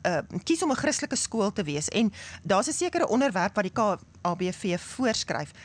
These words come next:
dan kan jy daardie onderwerp verryk vanuit die lewens- en wêreldbeskouing wat jy wil aanbied. Ehm,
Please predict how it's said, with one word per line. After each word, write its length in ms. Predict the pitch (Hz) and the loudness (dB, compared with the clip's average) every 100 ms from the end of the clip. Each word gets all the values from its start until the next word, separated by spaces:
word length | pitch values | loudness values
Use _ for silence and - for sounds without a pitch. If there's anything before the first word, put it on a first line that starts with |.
| - - | -10 0
dan 240 | 196 381 | 2 2
kan 200 | 392 320 233 | 2 2 4
jy 200 | 180 214 | 4 2
daardie 480 | 151 160 208 240 220 - - | 2 2 4 2 0 -4 0
onderwerp 540 | 285 294 196 196 190 - - - | 4 4 2 -2 -4 -6 -20 -20
verryk 640 | - - 226 - 175 196 | -8 -2 -2 0 0 0
vanuit 380 | - 233 214 202 | 0 0 0 0
die 200 | 190 208 - - | 0 -2 -4 -4
lewens- 360 | 170 190 208 214 | 0 2 2 0
en 80 | |
wêreldbeskouing 680 | 170 147 165 175 - 175 170 | -2 -2 -2 -2 0 0 0
wat 120 | 165 151 | -2 -2
jy 120 | 147 | 0
wil 140 | 160 - | 0 0
aanbied. 440 | 165 165 131 - - - - - - - - | 0 0 -4 -10 -20 -20 -20 -18 -20 -20 -2
Ehm, 400 | 175 214 208 208 | 2 4 4 2